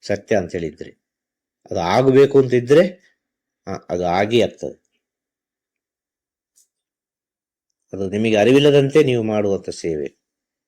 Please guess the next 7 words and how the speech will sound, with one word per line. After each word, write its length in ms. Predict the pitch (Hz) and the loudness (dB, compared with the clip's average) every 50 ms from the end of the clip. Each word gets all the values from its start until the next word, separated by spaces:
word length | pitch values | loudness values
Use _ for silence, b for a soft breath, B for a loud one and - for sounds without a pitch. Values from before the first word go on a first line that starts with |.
| _ _ _ _ _ _ _ _ _ _ _ _ _ _ _ _ _ _ _ | _ _ _ _ _ _ _ _ _ _ _ _ _ _ _ _ _ _ _
ಎಷ್ಟು 280 | - 101 - - 113 98 | -12 -8 -6 -6 -4 -4
ದಿನ 140 | 107 101 110 | -4 -4 -4
ಆದ್ರೂ 340 | 107 107 104 90 95 95 | -2 -2 -2 -4 -6 -8
ಸರಿ, 360 | 90 - 95 85 85 87 - _ _ _ _ - | -8 -8 -8 -8 -8 -10 -16 _ _ _ _ -8
ಎಷ್ಟು 240 | 104 104 104 107 | -8 -6 -4 -4
ಹೊತ್ತಾದ್ರೂ 460 | 98 90 - - - 104 95 85 82 76 | -4 -4 -4 -4 -4 -4 -4 -4 -8 -10
ಸರಿ. 280 | - - - 85 _ | -14 -18 -20 -20 _